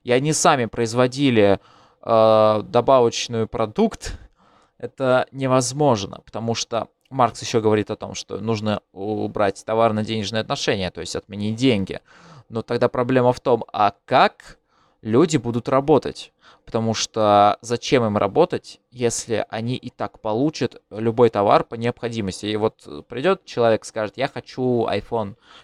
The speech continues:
тебе дадут iPhone. А, зачем ему горбатиться на работах, чтобы заработать сто тысяч вот на iPhone новый? Зачем?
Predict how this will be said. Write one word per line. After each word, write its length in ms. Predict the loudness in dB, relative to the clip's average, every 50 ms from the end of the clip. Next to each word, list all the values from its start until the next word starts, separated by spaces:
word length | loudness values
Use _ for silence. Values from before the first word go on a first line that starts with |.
| _ _
тебе 180 | -4 -2 0 2
дадут 280 | 2 0 0 -2 -2
iPhone. 420 | -2 -4 -4 -6 -8 -10 -10 -10 -12 _ _ _ -20 _ _ _ _ _ _ _ _ _ -10
А, 360 | -6 -2 -2 0 -2 -2 -4 _ _ _ _ _ _ _ _ _ _ _ _ _ _ _ _ _ _ _ _ _
зачем 440 | -4 -4 -2 2 4 4 4 2 0 -4
ему 260 | -6 -2 0 2 2
горбатиться 680 | 2 2 2 2 4 4 2 2 2 -2 -10 -10 -6 -2
на 120 | 0 0
работах, 640 | 2 2 2 2 4 4 4 2 0 -4 -10 -12 -20 _ _ _ _ _ _
чтобы 420 | -6 -2 2 4 6 6 4 2 _ _ _ _ _ _ _ _ _ _ _
заработать 460 | 0 2 2 4 2 0 -2 -4 -8
сто 180 | -6 -4 -4 -4
тысяч 460 | -4 -6 -8 -8 -10 -10 -12 -14 -14 _
вот 240 | -12 -12 -12 _ -10
на 140 | -10 -10 -8
iPhone 380 | -8 -8 -8 -8 -8 -8 -8 -8
новый? 400 | -8 -8 -8 -8 -8 -12 -14 _ _ _ -4
Зачем? 400 | -2 -2 -2 -2 -4 -6 -6